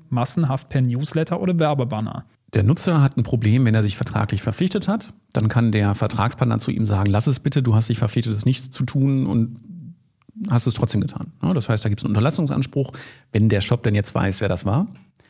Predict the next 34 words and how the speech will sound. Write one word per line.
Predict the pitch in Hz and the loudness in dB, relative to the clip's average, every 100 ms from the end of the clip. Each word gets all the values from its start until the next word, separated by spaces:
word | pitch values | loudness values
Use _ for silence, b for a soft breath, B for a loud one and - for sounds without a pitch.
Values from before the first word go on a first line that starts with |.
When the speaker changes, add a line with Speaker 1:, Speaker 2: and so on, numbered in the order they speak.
| b b b - | b b b -8
Speaker 2:
Aber | 107 104 | -2 -2
ansonsten | 92 - 98 - 143 | -2 -2 -4 0 -2
ist | - - | 0 -4
das | 135 | -2
kein | 143 | 0
Problem. | 135 147 151 - - - | 0 0 0 0 -4 -8
Das | - - | -6 -4
ist | 123 | 0
wieder | 123 | 0
das | 113 - | 0 0
Beispiel, | 98 113 - 123 123 123 | 0 0 0 0 0 0
aufgeschlagene | 123 - 123 113 110 | -4 -4 -2 0 0
Zeitung, | 107 120 135 127 | 0 -2 0 0
da | |
ist | 110 | 0
ein | 113 | -2
Gutschein | 131 - 131 | -4 -2 0
drin. | 135 127 | 0 0
"Ey, | - | -2
guckt | 156 - | -2 0
mal | 120 | 2
hier, | 113 151 170 | 4 4 2
mit | 127 104 | 2 2
dem | 135 | 2
E | - | 2
R | 120 | 2
N-Code | - 143 110 120 - | 2 2 0 -2 -4
kriegt | - 127 | -6 -4
ihr | 131 | 0
eine | 123 | 0
kostenlose | 120 123 131 117 | 0 0 2 0
Autowäsche | 113 110 113 110 117 | 0 0 2 2 2
bei | 113 | 2
der | 110 110 | 2 2